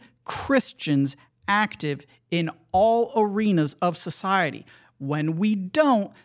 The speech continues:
we get the situation that we're in, where conservative voices, Christian voices, any voices that run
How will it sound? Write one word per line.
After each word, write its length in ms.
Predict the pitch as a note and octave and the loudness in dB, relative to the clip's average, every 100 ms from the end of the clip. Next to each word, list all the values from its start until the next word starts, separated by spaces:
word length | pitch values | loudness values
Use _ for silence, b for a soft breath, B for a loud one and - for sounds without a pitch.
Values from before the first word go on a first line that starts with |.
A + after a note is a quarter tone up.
| b | b
we 220 | E3+ A3+ | -2 -2
get 300 | G3 C4+ C#4 | 0 0 0
the 80 | G3+ | -2
situation 960 | - C#4 C#4 - F#3+ A3 B3 - G#3 G3 | -4 -6 -6 -4 -2 0 0 -2 -2 2
that 200 | A3 G3 | 2 0
we're 200 | F#3+ F#3+ | -2 0
in, 380 | A#3 C4+ D3 - b b | 0 2 0 -8 b b
where 160 | - F#3+ | -2 -2
conservative 800 | - F#3+ - - A#3 C4+ A#3+ F#3 | 0 0 0 0 0 2 2 2
voices, 460 | C#3+ E3+ D#3 C#3 - | 2 2 2 -2 -10
Christian 540 | - C#4 D4+ - G3 | -4 -2 -2 -2 0
voices, 360 | F3 D3+ C#3+ - - | 0 -2 -4 -8 -4
any 260 | A3+ C#4+ C4 | 2 4 4
voices 520 | F#3 A3 G#3+ E3 C#3 | 2 0 0 -2 0
that 180 | D#3 D3 | 0 0
run 340 | F3 F3+ D#3+ | 0 0 -2